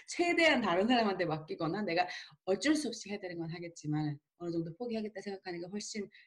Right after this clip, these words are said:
사는 게 훨씬 수월해졌어요. 이런 부분은 노력해도 남들보다 못하고 힘도 딸리고 하기 싫다. 이런 건 정말 하기 싫다. 힘 빠진다. 혹은 이런 사람하고 같이 작업하면 난 정말 힘들다.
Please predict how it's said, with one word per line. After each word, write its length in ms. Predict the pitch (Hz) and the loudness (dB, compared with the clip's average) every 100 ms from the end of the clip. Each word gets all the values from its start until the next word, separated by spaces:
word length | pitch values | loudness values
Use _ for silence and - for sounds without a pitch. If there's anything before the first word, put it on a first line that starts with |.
| _ _ _ | _ _ _
사는 360 | - 247 233 226 | -4 -2 -2 -4
게 60 | |
훨씬 240 | 196 180 185 | -4 -6 -8
수월해졌어요. 720 | - 240 214 160 147 - 139 143 - _ - | -4 -2 0 -2 -6 -10 -12 -12 -14 _ 2
이런 340 | 226 285 339 | 6 10 10
부분은 440 | 311 254 240 247 226 | 10 8 8 8 8
노력해도 600 | 190 226 240 - 330 320 | 8 6 4 2 4 6
남들보다 840 | 208 170 214 220 190 180 175 180 | 6 4 4 4 4 0 0 2
못하고 640 | 175 160 165 220 208 190 220 | 4 2 0 0 2 2 2
힘도 380 | 294 285 262 262 | 4 4 4 2
딸리고 400 | 269 262 254 220 | 2 4 2 0
하기 220 | 226 220 | -2 -2
싫다. 580 | - 302 302 214 - - - - - | 0 0 0 -2 -4 -6 -12 -10 0
이런 280 | 247 339 | 6 6
건 180 | 330 320 | 6 4
정말 380 | 294 262 349 440 | 4 4 4 4
하기 220 | 392 320 | 2 2
싫다. 300 | 294 254 - | 2 0 -4
힘 220 | 240 285 302 | 2 2 4
빠진다. 480 | 320 277 220 214 - - | 2 2 -2 -4 -6 -6
혹은 240 | - 339 339 - - | 2 4 4 0 -6
이런 380 | - 247 359 403 | 4 8 10 10
사람하고 720 | 381 403 427 403 339 294 339 | 8 8 8 8 6 8 6
같이 340 | 330 214 - 262 | 6 0 -2 -2
작업하면 580 | 208 220 240 233 226 | -2 0 -2 -2 0
난 180 | 202 240 | 2 2
정말 340 | 226 185 202 220 | 2 0 -2 2
힘들다. 540 | 254 247 233 160 156 | 4 4 0 -2 -6